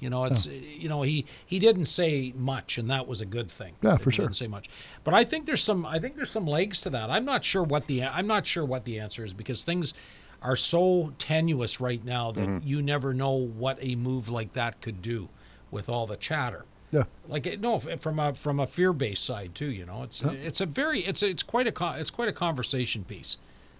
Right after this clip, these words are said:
Speaker 1: Maybe you do ship them all home and say, "Unfortunately, this is, this is one of the up-, upshoots of this whole thing."
Speaker 2: Oh, yeah.
Speaker 1: You know,
Speaker 3: Mm-hmm.
Speaker 1: well, but, but I'm sure we'll be able to talk about this. Uh, I, well, I hope we don't talk about it a heck of a lot more.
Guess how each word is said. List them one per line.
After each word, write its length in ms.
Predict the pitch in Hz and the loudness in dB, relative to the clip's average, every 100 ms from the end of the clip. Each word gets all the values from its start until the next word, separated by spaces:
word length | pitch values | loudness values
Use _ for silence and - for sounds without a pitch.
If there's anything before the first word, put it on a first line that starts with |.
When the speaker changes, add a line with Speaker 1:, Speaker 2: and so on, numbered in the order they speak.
| - | 0
Speaker 1:
Maybe 240 | 208 254 | 2 4
you 60 | 233 | 2
do 180 | 254 | 0
ship 260 | 226 - - | 0 -2 -2
them 140 | 127 123 | -4 -4
all 200 | 117 98 | -2 -4
home 260 | 113 107 | -4 -6
and 120 | 104 101 | -6 -6
say, 300 | 127 117 113 | -4 -6 -8
"Unfortunately, 680 | - 117 - 143 156 127 113 | -8 -10 -6 -6 -4 -6 -6
this 240 | 110 127 | -4 -4
is, 240 | 127 98 123 | -2 -4 -6
this 220 | 135 131 | -4 -4
is 100 | 120 | -4
one 160 | 101 117 | -6 -8
of 80 | 107 | -6
the 260 | 110 107 | -8 -8
up-, 140 | 101 120 - - - - | -8 -10 -12 -20 -18 -16
upshoots 380 | 123 - 113 - | -8 -6 -6 -6
of 80 | |
this 160 | 104 101 | -6 -6
whole 180 | 110 101 | -8 -10
thing." 220 | - 90 - - - | -12 -16 -18 -10 6
Speaker 2:
Oh, 120 | 190 | 10
yeah. 180 | 165 131 - - - - - - - - - - - - | 12 10 4 -10 -20 -20 -20 -20 -20 -20 -20 -20 -20 -10
Speaker 1:
You 80 | - | -2
know, 60 | 147 | 2
Speaker 3:
Mm-hmm. 80 | 196 | 4
Speaker 1:
well, 120 | 247 | 4
but, 200 | 208 202 | 2 -2
but 120 | 190 | 2
I'm 80 | 214 | 2
sure 200 | - 330 | 2 -2
we'll 120 | 320 330 | -2 4
be 120 | 220 | 6
able 180 | 214 175 | 8 6
to 60 | |
talk 280 | - 175 160 | 4 4 4
about 280 | 156 147 139 | 2 0 0
this. 240 | 143 - - - - - | 0 0 -2 -10 -20 -18
Uh, 400 | - 131 120 117 117 127 - - - - | -8 -4 -4 -4 -8 -12 -16 -16 -16 -8
I, 140 | 160 156 | -6 -4
well, 140 | 175 | 2
I 40 | 156 | 6
hope 260 | 143 233 | 10 8
we 80 | 240 | 8
don't 200 | 160 139 | 4 4
talk 280 | - 139 - | 2 2 2
about 200 | 127 123 | 0 0
it 80 | 120 | 0
a 60 | |
heck 180 | 113 131 | -2 -2
of 80 | 110 | -4
a 40 | |
lot 240 | 113 107 104 | -4 -4 -6
more. 220 | 104 87 | -10 -12